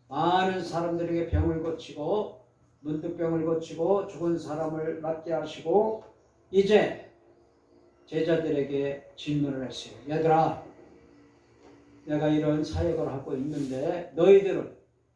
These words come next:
나를 누구라 하느냐?" 여러분들은 예수님을 누구라 고백하십니까?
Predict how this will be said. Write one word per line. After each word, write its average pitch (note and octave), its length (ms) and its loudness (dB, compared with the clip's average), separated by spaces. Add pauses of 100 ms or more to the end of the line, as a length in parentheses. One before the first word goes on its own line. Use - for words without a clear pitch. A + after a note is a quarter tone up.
(260)
나를 C3 580 -6
누구라 C#3+ 440 0
하느냐?" C#3 760 -2 (840)
여러분들은 G3+ 720 6
예수님을 F3 540 0
누구라 G#3 480 2
고백하십니까? E3 760 -2